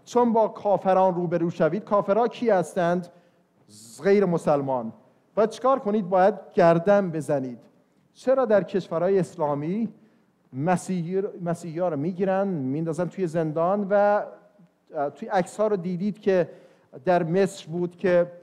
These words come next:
مسیحی‌ها رو گرفتن در کنار، اه، دریا، آوردن گفتن که ایمانتون رو انکار کنید و انکار نکردن و گردنشون رو زدن با، با قمه، با چاقو. پس الله یه قاتله، اون مسلماً م-، م-، شما مؤمنان چون با کافران روبرو شوید باید گردن زنید.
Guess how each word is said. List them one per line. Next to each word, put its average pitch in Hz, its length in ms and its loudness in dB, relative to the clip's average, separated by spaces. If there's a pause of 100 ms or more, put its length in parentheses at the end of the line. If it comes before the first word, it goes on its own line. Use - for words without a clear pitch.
(140)
مسیحی‌ها 175 400 0
رو 196 80 0
گرفتن 180 440 -2
در 165 240 0
کنار، 175 380 0
اه، 147 460 -4
دریا، 160 840 0
آوردن 151 360 -2
گفتن 196 320 -2
که 190 120 -8
ایمانتون 185 500 -2
رو 196 60 -2
انکار 185 380 2
کنید 175 440 -4
و - 20 -4
انکار 147 480 -2
نکردن 180 600 -2
و 147 160 0 (440)
گردنشون 170 720 0
رو 175 360 -2
زدن 156 520 0
با، 135 340 -2 (280)
با 147 180 0
قمه، 135 460 -4
با 123 180 -6
چاقو. 139 560 -4 (1200)
پس 156 160 -4
الله 202 340 4
یه 277 80 -2
قاتله، 208 480 2
اون 185 160 0
مسلماً 202 680 0
م-، 196 800 -2
م-، 190 180 0
شما 208 300 0
مؤمنان 208 520 0
چون 214 260 -2
با 190 80 -2
کافران 180 480 -2
روبرو 151 320 -2
شوید 160 380 -4
باید 170 260 0
گردن 170 360 0
زنید. 127 260 -8